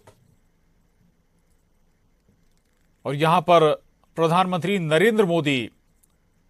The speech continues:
जो घायल हैं, जिनका इलाज चल रहा है, उनसे मिलेंगे भी,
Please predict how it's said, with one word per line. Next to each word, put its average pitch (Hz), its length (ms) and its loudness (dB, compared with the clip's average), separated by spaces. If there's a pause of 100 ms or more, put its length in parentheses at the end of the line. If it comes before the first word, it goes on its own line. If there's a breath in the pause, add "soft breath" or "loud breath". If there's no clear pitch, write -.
(340)
जो 131 140 -10
घायल 170 280 2
हैं, 190 140 -2
जिनका 156 300 -2
इलाज 170 200 4
चल 175 200 -4
रहा 175 240 2
है, 165 160 -4 (680)
उनसे 156 600 -2 (560)
मिलेंगे 165 420 -4
भी, 185 240 -6